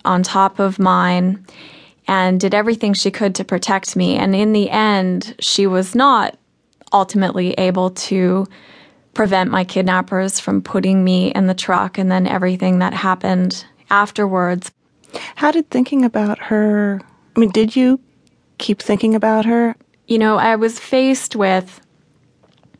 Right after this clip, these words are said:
Speaker 1: every single day, I was, I was faced with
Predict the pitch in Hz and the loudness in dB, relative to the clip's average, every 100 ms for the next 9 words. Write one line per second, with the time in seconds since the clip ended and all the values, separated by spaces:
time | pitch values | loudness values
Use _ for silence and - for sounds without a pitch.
0 | - - _ _ _ _ _ _ _ _ | -20 -20 _ _ _ _ _ _ _ _
1 | _ _ _ _ _ - _ _ _ _ | _ _ _ _ _ -20 _ _ _ _
2 | _ _ _ 254 254 277 269 247 220 214 | _ _ _ -2 0 0 2 2 2 2
3 | 208 196 185 185 - 196 190 196 196 - | 2 2 2 0 0 0 0 -2 -6 -6
4 | - 196 190 190 - - - 214 202 208 | -2 0 0 -2 -2 -6 0 2 2 0
5 | - - 196 185 185 185 - - | -8 -4 0 2 0 -6 -18 -20